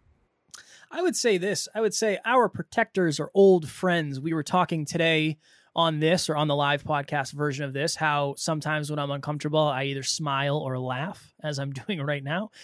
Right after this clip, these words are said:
And if I think back, where did that come from? Well, I remember we, I had a buddy in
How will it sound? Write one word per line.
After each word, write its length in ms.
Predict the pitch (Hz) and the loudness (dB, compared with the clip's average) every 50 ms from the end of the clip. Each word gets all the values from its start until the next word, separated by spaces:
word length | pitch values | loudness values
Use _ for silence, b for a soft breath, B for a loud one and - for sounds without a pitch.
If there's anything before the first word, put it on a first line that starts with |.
| B B B B B B B B B - - | B B B B B B B B B -2 2
And 280 | 196 190 185 180 170 165 - | 4 4 4 4 2 2 2
if 160 | 196 175 - | 0 2 2
I 100 | 196 180 | 2 0
think 320 | 165 - - 220 175 - 151 | 0 2 2 2 2 2 0
back, 460 | 165 185 202 180 151 - - - - _ _ _ - | 2 2 4 4 2 0 -4 -10 -20 _ _ _ -8
where 260 | 170 156 180 208 226 | 0 4 6 6 6
did 140 | 233 220 185 | 6 4 4
that 180 | 175 147 - - | 2 0 0 2
come 220 | - 226 196 165 | 2 2 2 2
from? 200 | - 147 131 127 | -2 -6 -6 -4
Well, 100 | 139 147 | -2 2
I 100 | 151 180 | 2 4
remember 760 | 214 233 240 208 190 190 196 190 170 156 147 139 135 131 _ _ _ _ | 6 6 6 6 6 4 4 4 4 4 4 2 0 -4 _ _ _ _
we, 420 | - 160 165 180 170 165 160 156 | -6 -4 -2 0 2 2 2 0
I 140 | 131 147 165 | 2 2 2
had 80 | 175 170 | 4 4
a 60 | 160 | 2
buddy 340 | 143 170 170 165 165 160 151 | 2 2 2 4 2 2 0
in 460 | 139 147 147 143 143 139 139 139 | -2 -2 -2 -2 -2 -4 -4 -6